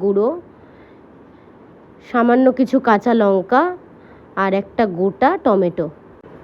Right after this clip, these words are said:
দিয়ে দেব পরিমাণ মতো চিনি।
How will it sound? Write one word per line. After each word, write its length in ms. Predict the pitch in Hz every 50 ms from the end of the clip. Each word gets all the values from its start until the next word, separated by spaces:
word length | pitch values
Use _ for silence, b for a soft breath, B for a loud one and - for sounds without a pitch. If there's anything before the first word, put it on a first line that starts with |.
| - - - - - - - - - - -
দিয়ে 180 | 220 262 277 294 262 294
দেব 120 | 294 269 302 - 269
পরিমাণ 340 | 269 254 254 254 269 262 269 269 262
মতো 180 | 262 - - 277 262 -
চিনি। 320 | - 240 226 220 220 247